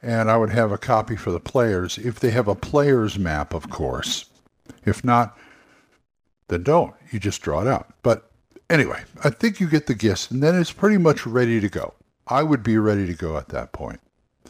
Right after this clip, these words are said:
Also note, also, oh, also note any kind of treasure or anything like that,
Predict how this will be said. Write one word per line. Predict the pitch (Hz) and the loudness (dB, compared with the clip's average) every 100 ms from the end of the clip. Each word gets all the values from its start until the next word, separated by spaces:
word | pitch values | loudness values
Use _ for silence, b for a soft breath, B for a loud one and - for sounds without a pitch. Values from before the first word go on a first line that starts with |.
| B B B B B | B B B B B
Also | 131 131 139 | 2 2 0
note, | 123 120 117 117 | 0 0 0 -6
also, | 127 - 143 139 127 | -8 0 -2 0 -2
oh, | 151 120 | 0 0
also | 127 156 151 151 | 2 0 2 0
note | 135 127 131 | 2 2 4
any | 127 120 104 | 4 4 2
kind | 113 90 | 0 -2
of | - | -4
treasure | - 120 110 104 110 | 0 4 4 4 0
or | 98 101 | 0 -2
anything | 101 110 95 104 | 0 -2 -2 -4
like | 95 82 80 | -4 -6 -6
that, | - 82 73 | -4 -2 -2